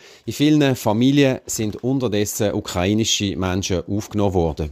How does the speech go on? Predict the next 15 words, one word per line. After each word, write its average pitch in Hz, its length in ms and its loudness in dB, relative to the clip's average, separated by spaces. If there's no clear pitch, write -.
Bei 92 120 2
uns 123 260 2
im 90 240 -2
Zentrum 95 380 -2
Bürenpark 120 580 0
in 92 100 -4
Bern 117 320 0
sind 120 200 -4
jeden 143 220 2
Donnerstagnachmittag 123 920 2
zwischen 110 340 -6
fünfzig - 540 -6
und 107 360 -4
hundertfünfzig 127 960 0
Leute. 107 500 0